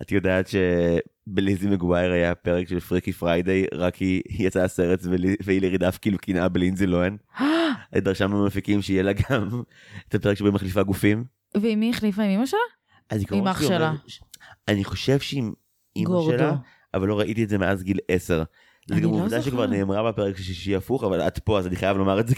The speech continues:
Speaker 1: גם
Speaker 2: Mm.
Speaker 1: לך, כי זה מושלם. אה, השירים בסרט, ברובם,
Speaker 2: אוי.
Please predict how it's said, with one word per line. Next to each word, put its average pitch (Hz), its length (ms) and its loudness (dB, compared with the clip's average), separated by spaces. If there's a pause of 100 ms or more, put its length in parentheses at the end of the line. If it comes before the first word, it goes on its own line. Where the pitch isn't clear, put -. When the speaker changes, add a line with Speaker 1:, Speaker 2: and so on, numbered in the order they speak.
Speaker 1:
גם 117 60 0 (160)
Speaker 2:
Mm. 185 100 0
Speaker 1:
לך, 160 180 -4 (460)
כי 104 80 -2
זה 101 80 2
מושלם. 90 400 0 (540)
אה, 113 160 2 (180)
השירים 107 520 0
בסרט, 196 460 -2 (440)
ברובם, 107 560 2
Speaker 2:
אוי. 156 260 0